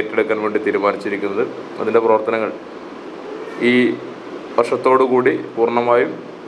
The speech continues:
പൂർത്തിയാകുമെന്നാണ് പ്രതീക്ഷിക്കുന്നത്. ടൗൺ നവീകരണത്തിൽ ഒരു പുതിയ ബസ് വെയിറ്റിംഗ് ഷെഡും റോഡിൻ്റെ വീതി കൂട്ടി ഇന്റർലോക്ക് ചെയ്യുന്നതും അതുപോലെ തന്നെ റിട്ടേൺ വാളും ഉൾപ്പെടെയുള്ള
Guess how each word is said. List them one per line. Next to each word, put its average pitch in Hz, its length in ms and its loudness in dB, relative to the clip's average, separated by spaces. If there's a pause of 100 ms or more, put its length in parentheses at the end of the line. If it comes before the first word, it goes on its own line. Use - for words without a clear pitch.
(300)
പൂർത്തിയാകുമെന്നാണ് 120 920 4
പ്രതീക്ഷിക്കുന്നത്. 110 680 0 (1200)
ടൗൺ 120 260 6
നവീകരണത്തിൽ 135 560 4 (800)
ഒരു 117 180 4
പുതിയ 117 240 6 (400)
ബസ് 110 200 0
വെയിറ്റിംഗ് 117 300 2
ഷെഡും 117 280 2 (760)
റോഡിൻ്റെ 113 420 4 (280)
വീതി 117 280 4
കൂട്ടി 117 280 2 (1500)
ഇന്റർലോക്ക് 120 440 4
ചെയ്യുന്നതും 117 380 0 (320)
അതുപോലെ 120 280 4
തന്നെ 117 200 0
റിട്ടേൺ 117 320 4
വാളും 113 220 4 (120)
ഉൾപ്പെടെയുള്ള 120 540 4